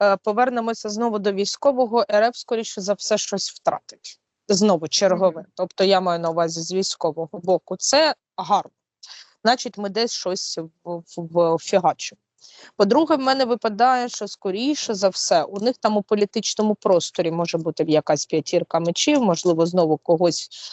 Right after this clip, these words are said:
Speaker 1: ну, коротше, посадять, замінять, якийсь отакий от двіж, ну, коротше, така, така собі, да, та-, такий собі момент. Е, от, е, поки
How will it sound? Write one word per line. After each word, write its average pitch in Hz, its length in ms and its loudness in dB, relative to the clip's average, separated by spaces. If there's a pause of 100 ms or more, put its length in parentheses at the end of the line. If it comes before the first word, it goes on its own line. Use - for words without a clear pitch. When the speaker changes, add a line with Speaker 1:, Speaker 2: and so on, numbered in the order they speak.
(240)
Speaker 1:
ну, 180 180 4
коротше, 147 440 -2
посадять, 277 800 0 (160)
замінять, 226 1080 -2
якийсь 180 580 0
отакий 285 420 2
от 247 180 0
двіж, 220 720 -2 (120)
ну, 240 200 2
коротше, 185 540 0 (300)
така, 175 300 -2 (380)
така - 280 2
собі, 160 560 -8
да, 214 260 2
та-, 190 240 -8
такий 202 260 -8
собі 175 320 -12
момент. 180 320 -10 (600)
Е, 196 260 6
от, 208 360 -4
е, 190 560 2 (2250)
поки 196 640 0